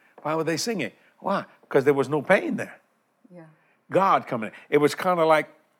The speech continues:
Speaker 1: ooh, in that fiery furnace.
Speaker 2: Right.
Speaker 1: Jesus come walking in that flame. He said, "I, we threw three in there, and the, and the, the one, and the, the fourth man." That's, <laughs>
Speaker 2: Right.
Speaker 1: oh,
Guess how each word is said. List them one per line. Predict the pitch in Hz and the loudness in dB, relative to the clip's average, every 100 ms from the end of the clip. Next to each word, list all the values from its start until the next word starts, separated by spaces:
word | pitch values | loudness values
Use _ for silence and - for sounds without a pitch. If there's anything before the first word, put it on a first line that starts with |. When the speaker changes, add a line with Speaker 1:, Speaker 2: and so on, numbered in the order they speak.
| _ _ - | _ _ -10
Speaker 1:
ooh, | 143 151 156 | -4 -2 0
in | 147 | 0
that | 151 147 | -2 -2
fiery | 151 160 156 | -2 0 0
furnace. | 147 175 165 90 - - _ _ _ _ | -2 -4 -4 -8 -18 -20 _ _ _ _
Speaker 2:
Right. | 175 185 170 | -12 -12 -10
Speaker 1:
Jesus | - 185 135 | -4 -4 -4
come | 127 135 127 | -6 -6 -4
walking | 139 143 131 | -2 -2 -2
in | 123 | -2
that | 120 | -2
flame. | 151 208 135 - | 0 -2 -2 -8
He | 117 | -10
said, | 110 127 | -4 -2
"I, | 117 - - - | -2 -4 -20 -8
we | 131 | -6
threw | 160 147 | -2 -2
three | 175 202 | -2 -2
in | 156 | -2
there, | 120 | -4
and | 110 | -6
the, | - - _ - | -10 -18 _ -10
and | 123 | -6
the, | 117 113 | -4 -4
the | 117 | -4
one, | 131 156 135 | -6 -4 -4
and | 127 | -6
the, | 127 | -6
the | 117 | -6
fourth | 117 214 359 | 0 0 0
man." | 143 113 | -2 -4
That's, | 101 - - | -6 -10 -12
<laughs> | - - - | -14 -16 -2
Speaker 2:
Right. | 165 196 196 202 - - - | -2 -2 -4 0 0 -2 -2
Speaker 1:
oh, | - - 202 143 | 4 6 6 4